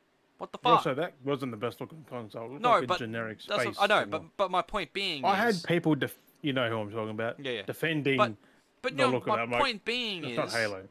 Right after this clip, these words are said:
Speaker 1: my point being is, like, how come we get so limited numbers? They're like, "Oh, sorry, we didn't get all the quote." Oh, well, clearly they're still made.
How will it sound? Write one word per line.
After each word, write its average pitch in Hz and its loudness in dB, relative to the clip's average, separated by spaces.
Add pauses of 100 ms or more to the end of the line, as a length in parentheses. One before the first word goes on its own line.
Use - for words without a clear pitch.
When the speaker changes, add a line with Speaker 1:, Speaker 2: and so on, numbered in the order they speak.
(260)
Speaker 1:
my 202 2
point 233 -2
being 202 -4
is, 110 -10
like, 147 0 (460)
how 208 0
come 226 -6
we 220 -2
get 190 -4
so 196 -4
limited 190 -8
numbers? 143 -6
They're 143 -6
like, 143 -4
"Oh, 170 2
sorry, 170 -2
we 156 -12
didn't 180 -8
get 165 -4
all 143 -2
the 131 -6
quote." 143 -2
Oh, 135 0 (720)
well, 233 0
clearly 339 2
they're 277 2
still 277 -2
made. 269 2